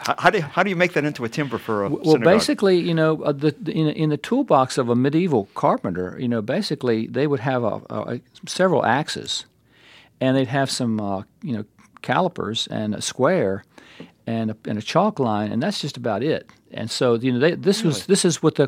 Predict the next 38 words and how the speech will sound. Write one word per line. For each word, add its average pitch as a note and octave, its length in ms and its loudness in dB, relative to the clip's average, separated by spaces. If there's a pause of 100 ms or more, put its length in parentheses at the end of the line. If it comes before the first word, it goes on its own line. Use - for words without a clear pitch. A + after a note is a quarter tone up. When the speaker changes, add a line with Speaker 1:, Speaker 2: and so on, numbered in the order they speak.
(120)
Speaker 2:
what D3 240 0
the C#3 60 -8
craftsmen C3+ 420 2
at B2+ 80 -6
that B2 240 -4
time A2 260 0
would A2+ 160 -4
use. D#3 340 -2
Now, C3 160 2
they F3+ 180 0
Speaker 1:
<clears throat> F#3 120 2
Speaker 2:
also D#3+ 280 2 (360)
would C#3 140 4
have C#3 200 2
some D3+ 440 6 (180)
crosscut A2+ 500 2
saws, G#2+ 600 -4 (560)
um, A#2 500 2
and C3 160 4
we C#3+ 80 4
used C#3+ 400 0
some A#2+ 220 -6
crosscut - 480 -4
saws. G#2 440 -8 (440)
But, D#3 180 6
uh, D3+ 300 6
th-, E3 180 2
basically, G3+ 460 2
this E3+ 180 2
is D3 120 -2
a, D3 260 2
it's D#3 180 -2
a, D3+ 180 0
you D3 100 -4
know, C#3+ 460 -4
a, B2 60 -6
a B2 60 -4
very D3+ 460 2